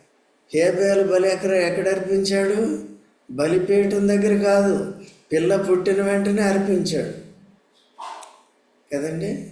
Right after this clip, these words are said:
అది మనం కనుక దేవునికి ఇవ్వాల్సినప్పుడు ఎప్పుడు అర్పించాలి? ఇక్కడ పెట్టినప్పుడు కాదు, ఇంటి దగ్గరే అర్పించాలి, వచ్చిన దగ్గరే అర్పించాలి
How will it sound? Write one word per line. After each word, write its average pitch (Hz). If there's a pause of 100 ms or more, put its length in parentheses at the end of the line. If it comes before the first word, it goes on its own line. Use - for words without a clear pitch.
(360)
అది -
మనం 147
కనుక 160
దేవునికి 170
ఇవ్వాల్సినప్పుడు 165
ఎప్పుడు 165
అర్పించాలి? 185 (580)
ఇక్కడ 190
పెట్టినప్పుడు 202
కాదు, 190 (1500)
ఇంటి 156
దగ్గరే 180 (720)
అర్పించాలి, 131
వచ్చిన 165
దగ్గరే 196
అర్పించాలి 185